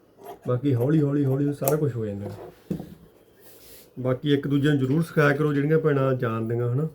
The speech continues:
ਜਾਂ ਕੋਈ ਮੇਰਾ ਭਰਾ, ਜੇ ਕੋਈ ਪੁੱਛਣ ਆਉਂਦਾ ਤੁਹਾਡੇ ਤੋਂ ਬੱਚਾ, ਹਨਾ, ਜ਼ਰੂਰ ਦੱਸਿਆ ਕਰੋ ਅੱਗੇ ਅੱਗੇ। ਜਿੰਨਾ ਵੀ ਆਪਾਂ ਗੁਣ ਨੂੰ ਵੰਡਾਂਗੇ, ਉਨਾ ਹੀ ਵੱਧਦਾ ਹੈ। ਇਹ ਨਹੀਂ ਹੈ ਵੀ ਆਪਾਂ ਜੇ ਕਿਸੇ ਨੂੰ ਸਿਖਾਤਾ ਤਾਂ ਆਪਣਾ ਕੰਮ ਰੁਕ ਜੂਗਾ ਜਾਂ ਫੇਲ ਹੋ ਜੂ।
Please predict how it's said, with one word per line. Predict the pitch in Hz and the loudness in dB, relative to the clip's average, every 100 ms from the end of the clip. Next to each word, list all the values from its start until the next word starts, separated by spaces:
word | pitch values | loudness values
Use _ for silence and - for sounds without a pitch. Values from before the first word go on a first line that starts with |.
| 127 | -8
ਜਾਂ | 123 | -6
ਕੋਈ | 120 123 | -2 -2
ਮੇਰਾ | 123 | -2
ਭਰਾ, | 123 131 117 110 113 - _ _ - - - - | -2 -2 -2 -2 -8 -14 _ _ -18 -18 -18 -2
ਜੇ | 131 | -2
ਕੋਈ | 135 135 131 | 2 2 0
ਪੁੱਛਣ | 127 127 - 123 | -2 -10 -4 -2
ਆਉਂਦਾ | 120 | 0
ਤੁਹਾਡੇ | 123 117 | -2 -4
ਤੋਂ | 120 | -4
ਬੱਚਾ, | 113 - 120 | -4 -4 -2
ਹਨਾ, | 120 151 | 0 2
ਜ਼ਰੂਰ | 131 143 143 | 2 2 2
ਦੱਸਿਆ | 123 113 | 0 -4
ਕਰੋ | 110 110 | -8 -12
ਅੱਗੇ | 95 113 | -10 -12
ਅੱਗੇ। | 101 110 98 _ - - _ - _ _ _ - | -12 -16 -18 _ -20 -20 _ -20 _ _ _ -10
ਜਿੰਨਾ | 131 139 151 | -2 0 4
ਵੀ | 170 | 4
ਆਪਾਂ | 160 160 | 2 2
ਗੁਣ | 139 139 | 2 2
ਨੂੰ | 143 | 2
ਵੰਡਾਂਗੇ, | 135 127 131 131 | 0 2 2 2
ਉਨਾ | 135 131 | 2 2
ਹੀ | 143 | -2
ਵੱਧਦਾ | 107 107 123 | -4 -6 -6
ਹੈ। | 120 | -6
ਇਹ | 143 151 | -2 0
ਨਹੀਂ | 143 | 0
ਹੈ | 123 | 0
ਵੀ | 131 135 | 0 -2
ਆਪਾਂ | 131 131 | 0 0
ਜੇ | 127 | 0
ਕਿਸੇ | 123 127 | 0 -2
ਨੂੰ | 123 | -2
ਸਿਖਾਤਾ | 123 117 113 117 | -4 -6 -4 -6
ਤਾਂ | 120 | -4
ਆਪਣਾ | 113 113 113 | -6 -8 -10
ਕੰਮ | 110 110 113 120 156 | -8 -8 -8 -10 -6
ਰੁਕ | 127 110 | -4 -4
ਜੂਗਾ | 107 110 110 | -6 -6 -6
ਜਾਂ | 110 | -6
ਫੇਲ | 113 120 | -4 -2
ਹੋ | |
ਜੂ। | 117 | -2